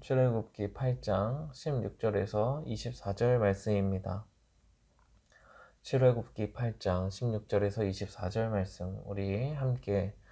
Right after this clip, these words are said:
읽겠습니다. 여호와께서 모세에게 이르시되 아론에게 명령하기를 내 지팡이를 들어 땅에 티끌을 치라 하라.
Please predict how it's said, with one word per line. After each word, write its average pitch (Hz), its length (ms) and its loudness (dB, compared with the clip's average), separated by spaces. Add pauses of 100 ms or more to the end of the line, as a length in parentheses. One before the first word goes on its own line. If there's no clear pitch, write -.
(220)
읽겠습니다. 95 880 0 (1200)
여호와께서 117 840 10
모세에게 131 580 4
이르시되 107 760 4
아론에게 107 560 6
명령하기를 117 1040 4
내 110 140 2
지팡이를 120 680 2
들어 107 420 4
땅에 123 320 4
티끌을 139 520 2
치라 131 340 6
하라. 107 320 4